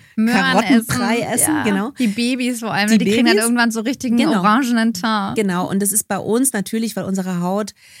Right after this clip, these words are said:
Speaker 2: schon auch ein bisschen widerstandsfähiger ist,
Speaker 1: Mhm.
Speaker 2: man sieht es nicht so doll. Und wenn jetzt jemand sehr braun ist und seine, also von Natur aus ein sehr südländischer Typ, sieht man das nicht so gut, aber so wir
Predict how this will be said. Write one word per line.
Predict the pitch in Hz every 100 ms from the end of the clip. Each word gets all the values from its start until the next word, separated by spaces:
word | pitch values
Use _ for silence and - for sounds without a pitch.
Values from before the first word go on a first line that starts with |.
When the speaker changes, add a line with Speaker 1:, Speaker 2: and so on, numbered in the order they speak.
| - -
Speaker 2:
schon | - 202
auch | - 185
ein |
bisschen | 180 175 196
widerstandsfähiger | 247 233 - 208 - 208 208 190
ist, | 190
Speaker 1:
Mhm. | 202
Speaker 2:
man | 175
sieht | 202
es | 190 -
nicht | 175
so | -
doll. | 165 175 233
Und | 214 180
wenn | 190
jetzt | 185 185
jemand | 180 175
sehr | 175 160
braun | - - 160 233 269
ist | 220
und | 180 175
seine, | 175 175 170 _ _ -
also | 175 170
von | 190
Natur | 180 170 - 233 220
aus | - 180 185
ein | 190
sehr | 175 175 175 - _ _ - 156
südländischer | 226 277 240 233 196 165 160
Typ, | - 330 -
sieht | 214
man | 190
das | 180
nicht | 226 233
so | 226
gut, | 208 220 214
aber | - 190 202 208 - - -
so | 202 180
wir | 196 247 233